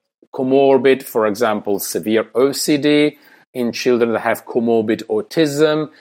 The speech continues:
uh, sometimes the non-stimulants come in a very gentle way and really fill a, nicely a gap. For example, you know, tics and Tourette,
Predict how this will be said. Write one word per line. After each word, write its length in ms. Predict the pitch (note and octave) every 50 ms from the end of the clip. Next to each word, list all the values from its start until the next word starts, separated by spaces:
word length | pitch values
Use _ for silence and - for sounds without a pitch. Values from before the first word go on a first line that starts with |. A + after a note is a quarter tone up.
| - - _ _ _ _ -
uh, 260 | - - - - -
sometimes 920 | - - - G3 F#3 F#3+ F3+ - - F3 F3 E3+ E3+ F3 F3 F3 D3+ - F3+ - -
the 160 | C#3+ C#3+ D3+
non-stimulants 880 | D3+ D3+ D3+ D3+ D3+ C#3+ - - - E3 D3+ D3+ C#3 B2+ B2 B2 - -
come 380 | - - - E3+ D#3+ D#3 D#3+
in 80 | D3+ C#3+
a 80 | C#3
very 220 | C3+ C#3+ C3+ C#3 C3+
gentle 680 | A#2+ A2 G#2 C3 D#3+ E3 F3+ F#3+ F3+ F3+ - C#3 B2+
way 260 | A#2+ A#2+ A2+ A2 A2+ A2+
and 160 | A#2 B2 A#2+
really 220 | C#3+ D#3 D#3 D#3
fill 320 | C#3+ - - D3+ C#3+ C3+ C3
a, 160 | B2+ B2 - -
nicely 640 | C3+ C3+ C#3+ D3 D3 C#3+ D3 C#3 - - - A2+ G#2+
a 140 | F#2 G#2 A#2+
gap. 400 | G#2 A#2 G2+ F#2 D#2+ - - _ _ _ - _ _ - _ _
For 140 | - - B2
example, 580 | A2+ G#2+ A2 A#2 G2+ E2+ D#2 D2+ - G#2 F#2+ - - - - -
you 80 | D3+ D3
know, 160 | C#3+ C3 A#2 - - _ _ - - - -
tics 280 | - F#3+ - - - -
and 160 | C3+ C3 C3
Tourette, 640 | - C#3 A#2+ A#2+ D3 D#3+ D#3+ D#3+ - - - -